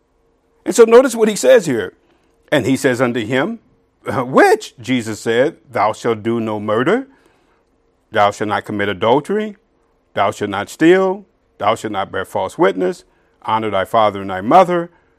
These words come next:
And thou shalt love thy neighbor as thyself." And the young man said unto him, "All these things I have kept from my youth. What lack I yet?" And Jesus said unto him, "If you will be perfect, go sell all that thou hast and give to the poor, and thou shalt have treasure in heaven, and come and follow me."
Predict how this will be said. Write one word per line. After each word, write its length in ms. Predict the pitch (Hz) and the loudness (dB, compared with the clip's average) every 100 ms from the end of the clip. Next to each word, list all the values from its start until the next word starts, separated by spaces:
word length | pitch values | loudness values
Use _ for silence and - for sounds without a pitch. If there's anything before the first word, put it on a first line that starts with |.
| _ | _
And 120 | 117 | -6
thou 160 | 107 104 | 0 0
shalt 200 | 104 101 | 0 -6
love 260 | 107 139 139 | 0 0 2
thy 160 | 135 | 0
neighbor 380 | 123 113 107 107 | 0 -4 -2 -2
as 100 | 101 | -2
thyself." 580 | 110 104 - 98 85 _ _ _ 107 | -2 -4 -2 -4 -4 _ _ _ -12
And 100 | 104 | -10
the 60 | |
young 280 | 98 104 107 | -8 -8 -6
man 220 | 110 107 | -6 -6
said 280 | 113 123 107 - | -4 -4 -6 -6
unto 280 | 131 127 | -4 -2
him, 160 | 151 156 | -4 2
"All 180 | 131 165 | 4 4
these 240 | 196 190 | 0 -6
things 260 | 208 208 208 | -2 -2 2
I 160 | 208 | 2
have 280 | 214 214 185 _ _ - | 2 0 -4 _ _ 2
kept 320 | 226 233 - _ | 4 4 0 _
from 220 | - 208 220 | -2 -2 2
my 160 | 226 | 4
youth. 480 | 233 240 269 180 _ _ _ _ _ | 4 2 0 -4 _ _ _ _ _
What 300 | 117 214 180 | 4 4 4
lack 340 | 180 208 262 | 4 4 4
I 200 | 190 151 | 6 6
yet?" 540 | 143 233 262 202 - - _ _ _ _ | 6 6 4 4 -2 -18 _ _ _ _
And 160 | 117 113 | -12 -10
Jesus 340 | 120 131 123 | -6 -4 -4
said 120 | 135 123 | -2 -2
unto 240 | 120 113 | -4 -4
him, 160 | 123 113 | -4 -4
"If 100 | 110 | -4
you 120 | 135 | -2
will 180 | 123 113 | -2 -4
be 160 | 113 | -6
perfect, 560 | 104 233 254 127 135 _ _ _ _ _ _ | -2 0 0 -2 -8 _ _ _ _ _ _
go 180 | 120 180 | 0 0
sell 280 | 226 185 156 | 2 2 2
all 340 | 139 147 214 | 6 8 8
that 160 | 226 220 | 4 2
thou 200 | 208 202 | 2 4
hast 360 | 131 113 117 | 4 2 2
and 120 | 110 104 | -4 -6
give 200 | 131 139 | -8 -6
to 80 | |
the 80 | 170 | -10
poor, 340 | 160 120 117 110 | -8 -6 -4 -6
and 140 | 104 | -4
thou 160 | 101 107 | -6 -4
shalt 180 | 113 | -6
have 160 | 104 92 | -6 -8
treasure 380 | - 220 214 202 | -4 -2 -2 -4
in 80 | 143 | -2
heaven, 320 | 120 117 110 | -2 -2 -8
and 100 | 101 | -10
come 320 | - 131 131 | -2 -2 -2
and 160 | 120 117 | -6 -4
follow 300 | 107 104 98 | -4 -2 -6
me." 280 | 90 87 | -8 -12